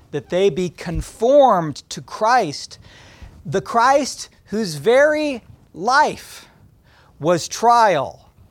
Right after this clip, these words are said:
and then glory, then the crown that was spoken about by James, that is spoken about by James, as he says in verse twelve, "Blessed is the man who remains steadfast under trial,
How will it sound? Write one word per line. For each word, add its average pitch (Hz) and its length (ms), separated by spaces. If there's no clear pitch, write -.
and 147 160
then 202 280
glory, 139 640
then 180 220
the 156 80
crown 175 920
that 139 100
was 135 120
spoken 143 380
about 117 460
by 127 160
James, 120 640
that 139 120
is 180 140
spoken 139 320
about 117 320
by 120 160
James, 120 460
as 147 180
he 165 80
says 170 300
in 160 100
verse 156 240
twelve, 175 500
"Blessed 240 600
is 240 120
the 233 100
man 214 400
who 185 120
remains 202 640
steadfast 233 1000
under 180 260
trial, 170 880